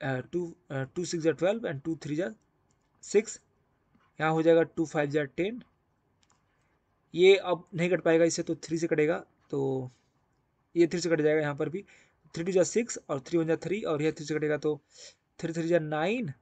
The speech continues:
वन बचा टेन हो गया, थ्री थ्री जा नाइन और वन बचा एटीन हो गया, थ्री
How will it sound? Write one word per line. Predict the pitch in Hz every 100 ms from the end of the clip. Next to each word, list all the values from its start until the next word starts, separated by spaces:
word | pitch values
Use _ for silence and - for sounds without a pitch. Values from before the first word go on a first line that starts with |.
| _ -
वन | 160 165
बचा | 165
टेन | 156 175
हो | 165
गया, | 170 190
थ्री | - 139
थ्री | 160 143
जा | 151 151
नाइन | 139 139 165 214 151 - _ _ _ _ _
और | 139 135
वन | 156
बचा | 156
एटीन | 156 175
हो | 175
गया, | 170 175 160 _ _
थ्री | 143 151 170